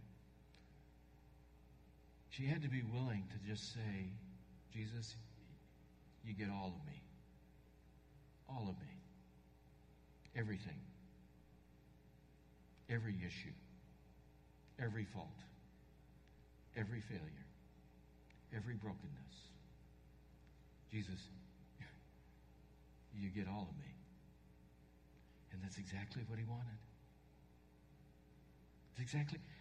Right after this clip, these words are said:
I mean, she's shaking in fear. Why is she shaking in fear? Think about it. Because if Jesus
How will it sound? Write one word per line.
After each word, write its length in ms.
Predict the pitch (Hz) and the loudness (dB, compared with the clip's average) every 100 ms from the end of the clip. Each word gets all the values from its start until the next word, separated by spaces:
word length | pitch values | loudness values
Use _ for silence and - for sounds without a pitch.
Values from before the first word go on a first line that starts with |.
| - | 8
I 40 | |
mean, 160 | 156 147 | 10 10
she's 220 | - 147 | 6 6
shaking 460 | - 175 180 180 143 | 6 4 6 6 8
in 100 | 123 | 6
fear. 260 | - 131 92 | 6 4 4
Why 100 | 175 | 4
is 60 | 202 | 4
she 180 | - 202 | 4 2
shaking 400 | - 202 196 190 | 4 2 4 6
in 80 | 180 - | 6 4
fear? 240 | - - - - - - - - - - - | 2 0 -2 -6 -8 -10 -12 -14 -14 -4 4
Think 160 | 190 | 6
about 180 | 156 117 | 8 6
it. 140 | 92 - - - - - - - - - - - - - - - - - | 4 0 -6 -8 -10 -12 -14 -14 -14 -14 -14 -14 -14 -14 -14 -14 -14 0
Because 280 | 190 175 160 | 6 8 10
if 140 | 151 127 | 8 6
Jesus 520 | 131 202 202 214 - | 8 10 10 6 4